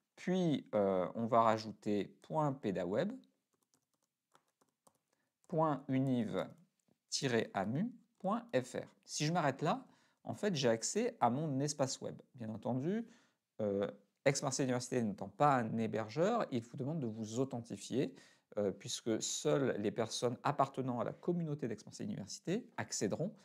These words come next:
euh, à ce, à ce site. Alors, je vais m'authentifier normalement. Et donc, dès que je suis authentifié, je tombe bien sûr sur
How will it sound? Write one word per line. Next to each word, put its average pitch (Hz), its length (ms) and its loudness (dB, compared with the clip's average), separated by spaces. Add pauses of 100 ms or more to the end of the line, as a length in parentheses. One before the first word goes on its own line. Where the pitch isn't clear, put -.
(260)
euh, 104 240 2
à 127 80 2
ce, 110 480 -2
à 113 80 0
ce 113 140 -4
site. - 360 -14 (420)
Alors, 98 320 2
je 113 140 -4
vais 127 140 2
m'authentifier 117 760 -2 (640)
normalement. 98 640 -2 (4000)
Et 131 180 6
donc, 107 240 2
dès 180 120 4
que 175 60 0
je 175 80 2
suis 143 180 -2
authentifié, 104 600 -4
je 139 140 0
tombe 117 300 0
bien 117 160 0
sûr - 280 -8
sur 170 380 -4